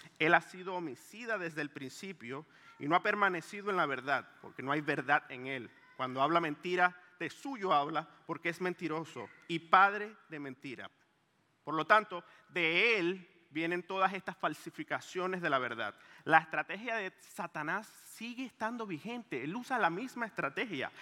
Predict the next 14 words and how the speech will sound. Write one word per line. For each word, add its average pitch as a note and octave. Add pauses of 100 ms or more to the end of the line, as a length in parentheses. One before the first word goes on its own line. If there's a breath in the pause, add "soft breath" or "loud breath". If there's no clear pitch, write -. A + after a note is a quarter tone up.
(160 loud breath)
Él F3
mezcla G3
la A3
verdad G3
con E3+
la F3+
mentira D#3 (960 soft breath)
y D#3+
así D3+
engaña. A2 (460)
Es A#2+
astuto, D#3 (340)
es -
astuto. -